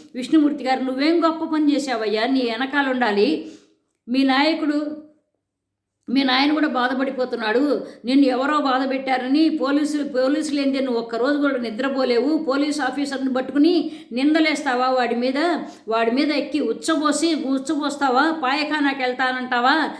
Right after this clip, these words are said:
బెత్తం అందుకుని పిర్రలు పగలగొడతాం."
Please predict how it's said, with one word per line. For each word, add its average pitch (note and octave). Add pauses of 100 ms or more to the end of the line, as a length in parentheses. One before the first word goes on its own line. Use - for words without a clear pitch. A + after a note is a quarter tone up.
(180)
బెత్తం A#3+
అందుకుని D#4+
పిర్రలు D4
పగలగొడతాం." C#4+